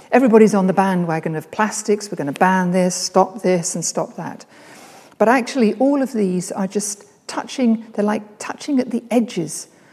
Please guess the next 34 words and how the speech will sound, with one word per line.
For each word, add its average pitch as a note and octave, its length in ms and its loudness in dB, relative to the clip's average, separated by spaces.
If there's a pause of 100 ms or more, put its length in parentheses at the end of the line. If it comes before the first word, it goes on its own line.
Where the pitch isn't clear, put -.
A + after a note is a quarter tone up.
(120)
of G3 180 0
why A#3 340 2
do C#4 120 0
we A#3+ 120 2
have A#3+ 200 0
so B3+ 200 2
many C4+ 180 4
plastics - 720 -6
in F3 140 -2
our D#3 160 -4
communities, D#3+ 640 -10
in G3 120 -4
our F3 160 -4
life, E3 360 -4
in F3 120 -6
our D#3+ 140 -6
world. D#3 400 -6 (800)
If A3+ 160 -2
you A#3+ 60 6
think E4 280 -4
about D#3+ 360 -8
it, G#3 300 -4
back B3+ 240 0
up B3+ 140 0
to - 140 -14
what G3+ 140 -4
I F3+ 140 -8
said, D#3+ 420 -8 (1160)
fracking D4+ 580 -2
has G3 260 2
released G3 440 4
an B3+ 140 4
enormously D4 800 4
cheap - 540 -4